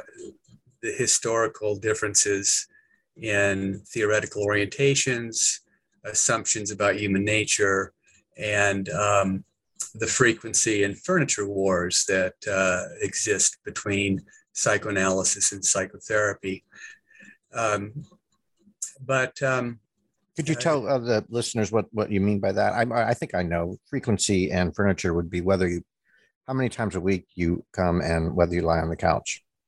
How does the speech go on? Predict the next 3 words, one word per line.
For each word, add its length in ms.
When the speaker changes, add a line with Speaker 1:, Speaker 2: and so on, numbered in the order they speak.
Speaker 1:
Correct, 720
correct. 520
And, 260